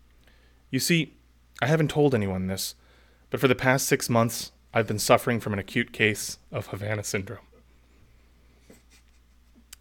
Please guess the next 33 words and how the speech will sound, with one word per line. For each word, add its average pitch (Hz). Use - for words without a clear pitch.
I 131
have 123
kept -
my 139
struggle 117
with 113
this 113
insidious 117
condition 107
a 95
secret 131
from 95
you, 92
our 107
beloved 110
listeners, 104
and 143
from 139
my 113
friends 107
and 104
<laughs> 107
loved 147
ones, 104
because 123
I 127
did 127
not 127
wish 113
to 120
arouse 95
undue 98
concern. 95